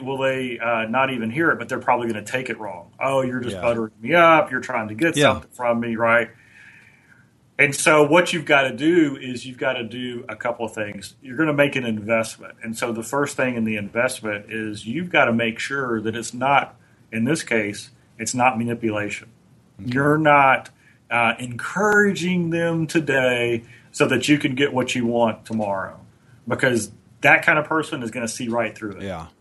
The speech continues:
Speaker 1: I mean,
Speaker 2: Yeah.
Speaker 1: absolutely. And then it's gonna backfire. You're gonna wish you'd never done that, right? So first, you gotta make sure it's not manipulation. And second,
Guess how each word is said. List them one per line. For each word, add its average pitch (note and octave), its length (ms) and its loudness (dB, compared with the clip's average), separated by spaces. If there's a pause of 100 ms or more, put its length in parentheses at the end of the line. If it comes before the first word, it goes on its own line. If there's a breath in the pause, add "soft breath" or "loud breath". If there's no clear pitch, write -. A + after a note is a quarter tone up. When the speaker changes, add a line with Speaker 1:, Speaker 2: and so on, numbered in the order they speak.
(200)
Speaker 1:
I A2 40 -12
mean, A#2 160 -6
Speaker 2:
Yeah. C3 280 4
Speaker 1:
absolutely. A2 640 -4 (100)
And C3 160 -2
then D#3 100 2
it's C#3+ 140 -2
gonna A#2+ 160 -2
backfire. C3+ 720 4
You're A#2 100 -4
gonna A#2+ 160 -8
wish C3 240 -8
you'd A#2+ 100 -10
never A#2 240 -6
done G2+ 220 -6
that, E2+ 220 -12
right? A2 260 -6 (520 soft breath)
So B2+ 140 -4
first, D3+ 320 4
you C3+ 60 -4
gotta C3+ 200 6
make B2+ 180 -2
sure A#2 180 -4
it's G#2+ 140 -8
not A2 260 -2
manipulation. G#2 640 -10
And G#2 140 -16
second, D#3+ 420 2